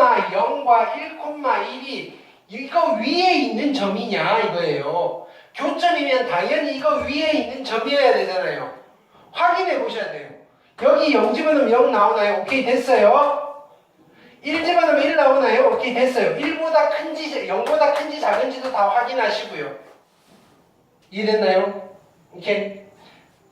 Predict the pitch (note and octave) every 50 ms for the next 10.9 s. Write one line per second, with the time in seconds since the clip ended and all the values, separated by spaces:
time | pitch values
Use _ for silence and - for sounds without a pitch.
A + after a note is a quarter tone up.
0 | _ _ _ _ _ _ _ _ _ - F3 G#3 A3 G#3+ G3 - A#3+ G#3 F#3+ F3
1 | F3 G3 G3 G3 G3 G3+ G3+ G3+ G3+ - - - - _ _ _ _ _ _ _
2 | _ _ _ _ _ _ _ _ - G3+ C4 C#4 D4 F#4 F#4+ F#4 F#4+ - D4+ B3+
3 | A#3 - - C#4+ A#3+ F3+ E3 D#3+ D#3+ E3+ F3 - - - _ _ _ _ _ _
4 | - - D3+ D3 D3+ F3 F3+ F#3+ - D#3+ D3+ D3 D#3 F3 - - - - - -
5 | - - - _ _ _ _ - - F3+ G#3 G#3+ C#4+ D#4 D#4 D#4 D4 C#4+ A#3 G#3+
6 | - - - - - G3+ F#3 F#3 F3+ E3 F3 - - - - - - - - -
7 | - _ _ _ _ _ _ _ _ _ _ _ _ - - - - - C3 -
8 | - - F#3 F3 D#3+ - - - - - - - _ _ _ _ - - _ -
9 | E3+ D#3 - - - - - _ - F3+ F#3 F#3 F3+ F3 C3+ B2 B2+ D3 D3 C#3+
10 | E3+ E3+ D#3+ - - A#2 - - - - - - - - - - -